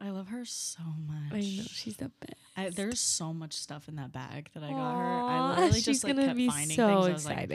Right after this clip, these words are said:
Speaker 2: excited.
Speaker 1: in the bag, put it in the bag,
Speaker 2: Oh
Speaker 1: put it
Speaker 2: my
Speaker 1: in the bag."
Speaker 2: gosh.
Speaker 1: But I don't have any other updates. I'm glad that you had a great Christmas.
Speaker 2: Yeah, it was, it was sweet. F-, like, personally, I'm like, "Meh," but
Speaker 1: Yeah,
Speaker 2: because
Speaker 1: no,
Speaker 2: of
Speaker 1: same.
Speaker 2: her, it was, like, very special.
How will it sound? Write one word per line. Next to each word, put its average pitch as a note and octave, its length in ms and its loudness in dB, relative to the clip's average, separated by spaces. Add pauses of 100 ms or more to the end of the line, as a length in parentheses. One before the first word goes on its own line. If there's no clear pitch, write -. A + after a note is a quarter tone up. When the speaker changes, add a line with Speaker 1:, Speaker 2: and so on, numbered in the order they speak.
Speaker 2:
excited. - 100 -8
Speaker 1:
in C#3 60 -12
the C#3 80 -14
bag, C3+ 120 -16 (200)
put C3+ 80 -14
it C#3 40 -20 (120)
in C#3+ 80 -14
the C#3 60 -16
bag, - 140 -14
Speaker 2:
Oh - 180 -4
Speaker 1:
put - 80 -6
it - 60 -10
Speaker 2:
my A3 100 -6
Speaker 1:
in A3 60 -4
the G#3+ 60 -10
bag." F#3 440 -2
Speaker 2:
gosh. - 140 -16 (1000)
Speaker 1:
But F#3+ 380 -4 (360)
I G#3 80 -8
don't A3 100 -6
have G3 100 -6
any F#3+ 140 -6
other D#3+ 200 -8 (140)
updates. D#3+ 380 -12
I'm E3+ 100 -8
glad E3+ 220 -10
that E3 260 -12
you E3+ 140 -10
had E3+ 80 -8
a E3+ 40 -10
great E3+ 200 -14
Christmas. E3 680 -10
Speaker 2:
Yeah, C4+ 280 -4
it - 60 -4
was, C#4+ 340 -2
it C#4 120 2
was C#4+ 200 4
sweet. G#3 380 0 (120)
F-, - 100 0
like, A3+ 200 4 (140)
personally, D4+ 580 6
I'm C#4+ 100 0
like, G#3+ 240 2
"Meh," G3+ 220 4 (300)
but G3+ 320 6 (100)
Speaker 1:
Yeah, E3 320 -4
Speaker 2:
because F3+ 380 -2
Speaker 1:
no, G3+ 60 4
Speaker 2:
of G3 80 4
Speaker 1:
same. D#3+ 120 -4
Speaker 2:
her, F#3 360 2 (600)
it G3 160 6
was, F#3+ 300 -4 (100)
like, - 400 -10
very G3+ 280 -2
special. - 380 -8